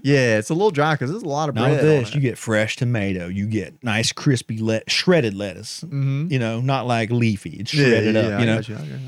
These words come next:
Speaker 1: know
Speaker 2: Like you
Speaker 1: what
Speaker 2: get
Speaker 1: you
Speaker 2: in a taco or something.
Speaker 1: Uh-huh, yeah,
Speaker 2: You
Speaker 1: I
Speaker 2: know?
Speaker 1: got what, yeah, you
Speaker 2: Yeah.
Speaker 1: got, yeah.
Speaker 2: Then you, you get that and, dude, it's
Speaker 1: Do they toast it? Do they cook it? Do they
Speaker 2: No, it's,
Speaker 1: heat it?
Speaker 2: it's a cold sub.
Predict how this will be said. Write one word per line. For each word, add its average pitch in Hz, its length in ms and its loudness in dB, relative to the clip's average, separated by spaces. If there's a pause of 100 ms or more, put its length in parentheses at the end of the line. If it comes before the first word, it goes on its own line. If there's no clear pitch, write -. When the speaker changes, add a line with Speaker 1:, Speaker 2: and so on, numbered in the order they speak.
(100)
Speaker 1:
know 139 100 -10
Speaker 2:
Like 127 160 -2
you 127 60 -2
Speaker 1:
what 107 40 -6
Speaker 2:
get - 20 -
Speaker 1:
you 120 60 2
Speaker 2:
in 95 60 -4
a 95 60 -6
taco 92 340 -8
or - 180 -20
something. - 180 -20 (140)
Speaker 1:
Uh-huh, 147 280 0
yeah, 165 160 -4
Speaker 2:
You - 80 -4
Speaker 1:
I 110 80 -4
Speaker 2:
know? 151 140 -8
Speaker 1:
got - 60 -10
what, 107 260 -6
yeah, 101 240 -6
you 180 160 -6
Speaker 2:
Yeah. 110 240 -2
Speaker 1:
got, 110 120 -12
yeah. 120 160 -14
Speaker 2:
Then 117 160 -2
you, 113 200 -4 (120)
you 139 140 -2
get 123 200 2
that 123 280 -4
and, 98 260 -4 (320)
dude, 113 400 0 (640)
it's 160 160 0
Speaker 1:
Do 143 60 2
they 139 140 4
toast 151 360 0
it? - 200 -14
Do - 60 -8
they 117 120 0
cook 110 320 -4
it? - 220 -18
Do - 60 -6
they 113 60 2
Speaker 2:
No, 120 80 2
it's, 151 140 4
Speaker 1:
heat 175 100 2
it? 185 60 2
Speaker 2:
it's 156 120 0
a 208 40 -4
cold 160 280 2
sub. 90 200 -10